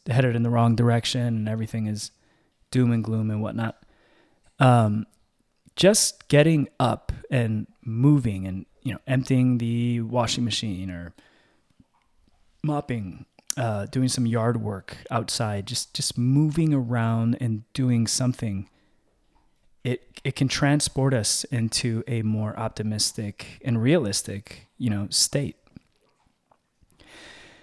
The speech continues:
You would think, "Well, no, 'cause, like, I'm having an existential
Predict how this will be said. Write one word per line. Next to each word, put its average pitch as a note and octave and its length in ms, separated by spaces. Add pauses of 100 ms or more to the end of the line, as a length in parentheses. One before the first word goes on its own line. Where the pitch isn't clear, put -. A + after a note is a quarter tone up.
(160)
You D#3 120
would D3 140
think, F3 480
"Well, D#3 160
no, D#3+ 320
'cause, B2+ 240
like, C3 180
I'm C3 140
having C3 380
an B2 100
existential - 760